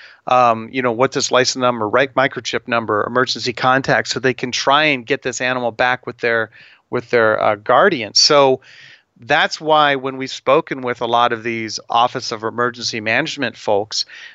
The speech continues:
they're saying this is awesome because the animal is coming with all of their documentation with them.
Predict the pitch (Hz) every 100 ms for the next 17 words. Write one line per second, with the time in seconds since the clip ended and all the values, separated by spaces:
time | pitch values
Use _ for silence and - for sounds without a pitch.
0 | _ 143 156 160 135 120 151 135 113 117
1 | 202 - 135 120 113 - 123 120 113 120
2 | 120 135 156 127 123 - - 147 143 123
3 | 104 123 160 - - 127 165 156 127 117
4 | 104 123 151 - 139 131 151 139 - 123
5 | 127 165 - 107